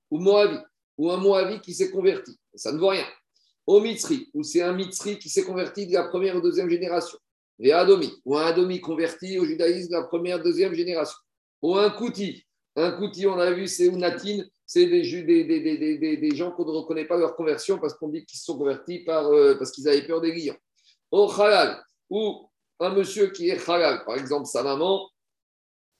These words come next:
a épousé son père Cohen alors qu'elle était divorcée. Ou mamzer, tous ces hommes-là n'ont pas le droit de venir baka'al,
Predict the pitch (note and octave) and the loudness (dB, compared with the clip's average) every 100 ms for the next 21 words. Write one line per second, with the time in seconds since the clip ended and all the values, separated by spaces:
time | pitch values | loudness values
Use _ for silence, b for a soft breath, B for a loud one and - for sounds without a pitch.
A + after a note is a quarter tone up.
0 | _ - C3+ D#3 D3+ E3 E3 D3+ C#3+ D3+ | _ -10 0 2 2 -2 -2 -2 -4 -4
1 | D3 - D#3 F3+ D3 D3 D#3 D3 C#3+ F3 | -4 0 2 2 -2 -4 -2 -4 -2 -4
2 | E3+ D3+ - E2+ _ F#3 A#3+ A#3 F#3 C#3+ | -2 -6 -6 -14 _ -2 2 2 0 -2
3 | - _ b _ _ C#4 C#4 A3+ G3 F#3 | -4 _ b _ _ 0 0 -2 2 2
4 | F3+ E3+ E3+ C#3 - - _ _ D#3 F#3+ | 2 2 0 -2 -4 -16 _ _ -8 0
5 | G#3 G3+ G3 G3 F3 F#3 G3+ - D#3+ D#3 | 4 4 4 4 2 0 -2 -2 -2 -2
6 | D#3 - - D3+ A#2+ | -2 -4 -4 -4 -4